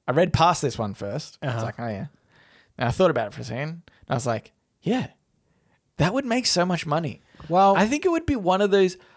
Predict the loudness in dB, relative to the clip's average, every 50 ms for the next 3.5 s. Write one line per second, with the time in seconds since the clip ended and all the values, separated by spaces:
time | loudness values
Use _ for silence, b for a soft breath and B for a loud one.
0 | b b -2 -2 -2 -2 -4 -4 -2 -2 -2 0 0 -2 -2 -2 -4 -4 -4 -4
1 | -4 -4 -2 0 -2 -2 -2 -6 -4 0 0 2 2 2 2 0 0 0 2 2
2 | 2 2 4 2 2 2 2 2 2 2 2 2 0 -4 -6 -6 -2 2 4 4
3 | 4 4 2 -2 -4 -6 -6 -8 -10 -12